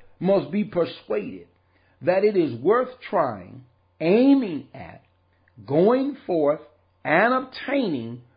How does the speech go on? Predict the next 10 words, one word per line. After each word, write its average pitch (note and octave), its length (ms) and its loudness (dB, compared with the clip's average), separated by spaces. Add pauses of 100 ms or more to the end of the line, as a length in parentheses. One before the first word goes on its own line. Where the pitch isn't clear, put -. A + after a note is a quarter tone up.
(120)
the C#3+ 180 2
reality G3 840 -2
of D#3+ 140 0
a C#3+ 60 0
New G#3+ 500 -2
Testament - 680 -6
church - 420 -6 (640)
despite F3+ 800 -4
the F#3 80 -6
challenges. B2 720 -10